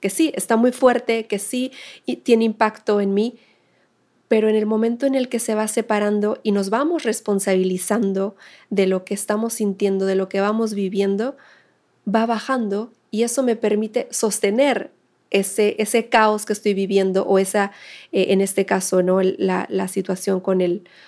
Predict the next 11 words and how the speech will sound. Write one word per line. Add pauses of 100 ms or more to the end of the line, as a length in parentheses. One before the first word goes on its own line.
(100)
con
el
cabello
o
con, (100)
con
la
enfermedad
que
estén, (720)
eh,